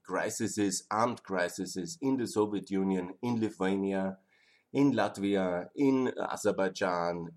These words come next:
in, uh, Georgia, and we tend to forget that because Gorby is, of course, very popular. And, you know, on the bigger things, uh, it's, of course, uh, great that he, uh, self-destructed, uh, and dissolved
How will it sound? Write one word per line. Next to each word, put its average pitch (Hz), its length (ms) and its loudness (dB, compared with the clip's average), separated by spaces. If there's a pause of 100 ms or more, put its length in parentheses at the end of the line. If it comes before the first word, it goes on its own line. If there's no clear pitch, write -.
in, 135 500 4
uh, 98 300 0
Georgia, 92 720 0
and 98 160 -2
we 113 140 -2
tend 110 280 -2
to 104 120 -2
forget 95 420 0
that 87 220 -2
because 85 380 -4
Gorby 92 400 0
is, 82 120 -6
of - 160 -4
course, 80 220 -4
very 78 220 -2
popular. 90 580 -2 (460)
And, 143 240 0
you 107 180 -8
know, 120 340 -2 (500)
on 98 120 -4
the 104 100 0
bigger 98 300 0
things, 101 480 -2 (160)
uh, 90 60 -4
it's, 90 200 -6
of 95 180 0
course, 98 300 -2
uh, 92 320 2
great 113 300 4 (140)
that 82 220 -2
he, 85 240 -4 (140)
uh, 82 360 -4 (240)
self-destructed, 87 1120 -6
uh, 80 260 -6
and 82 260 -6
dissolved 87 480 0